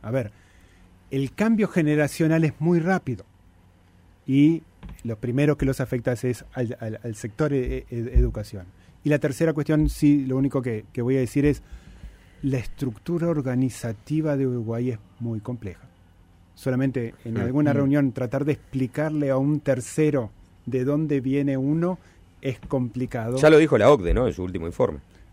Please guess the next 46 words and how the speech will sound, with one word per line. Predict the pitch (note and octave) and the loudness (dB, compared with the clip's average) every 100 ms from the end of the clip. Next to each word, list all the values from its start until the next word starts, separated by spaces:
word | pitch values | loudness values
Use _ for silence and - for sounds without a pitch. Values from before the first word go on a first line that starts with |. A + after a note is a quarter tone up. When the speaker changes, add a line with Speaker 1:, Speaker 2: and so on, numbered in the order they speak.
| - | -10
Speaker 1:
Bueno, | A#3+ F3+ E3+ F#3 | -6 -4 -4 -4
ojo, | E3+ C3 | -2 0
hay, | B2+ B2 - - | 0 -2 -6 -2
hay | C3 | 2
visiones | C#3 D3 D#3+ D#3 C#3 | 4 4 4 4 4
sobre | - B2+ B2 | 0 -4 0
esa | C3+ G#2 | 0 0
Speaker 2:
Mm. | |
Speaker 1:
cuestión. | C3+ B2+ D3+ F3+ E3+ - | -2 0 0 0 -4 -4
Yo | D#3+ | 0
lo, | D3+ C#3 C#3+ D3+ | 0 2 2 2
lo | D3 | 4
único | E3 F3+ E3+ | 4 4 2
que | |
digo | E3 F3 | 4 2
es | D#3 | 2
que | D3 A#2+ - - _ _ - | 0 -2 -4 -18 _ _ -10
la | B2 A#2+ | -6 -6
estructura | - - C3 A2+ - E3 F3 E3 | -8 -10 -6 -6 -6 -4 0 -2
que | D#3+ C#3+ | 0 0
no | C#3 D#3 E3 | 2 4 2
hem-, | E3 D#3 | 0 -2
nos | B2+ B2+ - | -4 -4 -2
hemos | D3+ D3+ - | -2 -2 -4
dado | C#3+ D3 D3 | -4 0 -2
para | - A#2+ A#2 | -2 -2 0
organizar | A2+ A2 A2 A2 G#2+ - D#3 D3+ | -2 -2 -2 -2 -4 -4 -2 -2
estas | C3 B2+ | -4 -8
cuestiones | - A#2 - A#2 A#2 - | -8 -8 -6 -4 -4 -6
es | A#2 | -10
compleja. | - A#2 A#2+ G#2+ F2+ - - _ - | -8 -8 -6 -8 -12 -20 -20 _ -4
Mismo | G3 F#3+ | 0 0
para | D3+ B2+ | 0 0
poner | C#3 D#3+ | 2 4
un | D#3+ | 4
ejemplo | C3+ D3 C#3+ C#3 A#2+ A#2 - - - - - - | 0 0 -2 0 -4 -6 -12 -18 -18 -18 -20 -14
eh, | A#2 G2+ - | -10 -10 -14
cuando | - B2 B2 | -8 -4 -2
empezamos | A2 A2 G3+ A3 E3+ | -2 -4 -2 -2 -2
a | |
ver | E3 | 0
la | F3 C#3+ | 0 0
cuestión | B2+ - D#3 | -2 0 0
de | C3+ | 2
educación | B2+ B2+ A#2 A2 D3+ E3 | 0 -2 -4 -6 -2 0
inicial, | C#3+ A#2+ A2 - A2+ F2+ C3+ | 2 0 -4 -8 -10 -8 -10